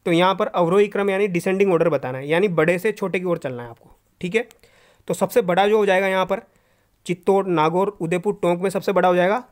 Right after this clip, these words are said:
नागौर, फिर आपका हो जाएगा उदयपुर, फिर आपका हो जाएगा चित्तौड़, फिर हो जाएगा टोंक। तो टोंक सबसे लास्ट में आएगा,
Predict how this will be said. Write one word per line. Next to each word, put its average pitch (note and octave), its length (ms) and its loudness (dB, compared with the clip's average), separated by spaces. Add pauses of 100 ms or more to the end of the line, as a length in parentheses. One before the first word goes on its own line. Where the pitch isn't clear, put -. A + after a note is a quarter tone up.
(120)
नागौर, D3 420 -2 (360)
फिर G3+ 140 2
आपका F#3+ 220 2
हो F#3+ 140 -2
जाएगा G3 280 0 (480)
उदयपुर, E3+ 420 0 (340)
फिर F#3+ 120 2
आपका F#3 220 0
हो F#3+ 100 0
जाएगा F#3+ 220 0
चित्तौड़, G3+ 420 -4
फिर G3 180 -4
हो F#3 80 0
जाएगा F3 180 0
टोंक। C#3 360 -6
तो E3+ 60 -4
टोंक F#3 280 -2
सबसे G#3 220 -2
लास्ट F3 300 0
में G3+ 100 0
आएगा, G3+ 220 0